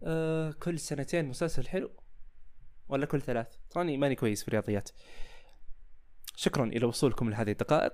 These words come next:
إذا في مسلسل أفلت من مخي، فاعذروني، العذر والسموحة. أكيد إن في شيء أفلت.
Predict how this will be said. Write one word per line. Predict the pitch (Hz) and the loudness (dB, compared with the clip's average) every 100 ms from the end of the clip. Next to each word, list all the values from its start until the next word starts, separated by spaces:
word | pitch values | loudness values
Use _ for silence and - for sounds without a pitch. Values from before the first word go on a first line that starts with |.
| - | 2
إذا | 135 135 135 | 6 8 8
في | 147 | 8
مسلسل | 127 143 135 - | 6 6 4 4
أفلت | 120 - 113 | 4 4 2
من | 113 | 4
مخي، | 110 131 - 160 - - - - - - - | 4 4 2 0 -4 -12 -14 -16 -20 -20 -8
فاعذروني، | - 107 117 123 147 185 | 2 2 4 4 4 4
العذر | 113 113 113 | 2 2 2
والسموحة. | 110 - 110 131 196 | 0 0 -2 -2 -4
أكيد | 107 - 117 | 0 2 2
إن | 98 | 2
في | 98 | -2
شيء | 101 - | -2 -2
أفلت. | - - - | -2 -2 -4